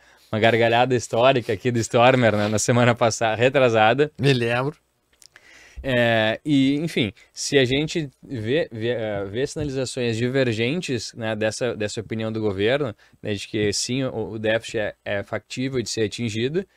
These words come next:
Speaker 1: a gente pode ver um movimento de inclinação maior na curva de juros, né? Ou seja, o governo central, o, o Banco Central tá reduzindo, né, a curva de juros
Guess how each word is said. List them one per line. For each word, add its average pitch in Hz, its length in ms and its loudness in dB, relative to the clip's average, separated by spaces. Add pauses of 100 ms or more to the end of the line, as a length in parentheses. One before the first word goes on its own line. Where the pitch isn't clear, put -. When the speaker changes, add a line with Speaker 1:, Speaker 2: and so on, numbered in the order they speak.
(360)
Speaker 1:
a 151 120 2
gente 147 240 -4
pode 135 320 -2
ver 127 120 0
um 139 60 -2
movimento 135 840 -2 (420)
de 113 540 0 (280)
inclinação 165 1000 0
maior 127 600 2
na 139 140 -4
curva 135 280 0
de 139 80 -6
juros, 107 380 -2
né? 95 200 -6 (220)
Ou 113 120 -8
seja, 101 400 -2 (240)
o 110 80 -8
governo 117 300 0
central, 120 500 0
o, 104 460 -2
o 101 40 -6
Banco 117 200 0
Central 120 380 0
tá 117 140 -4
reduzindo, 120 680 -4
né, 113 120 -2
a 107 40 -2
curva 117 300 -2
de 107 60 -6
juros 110 440 -4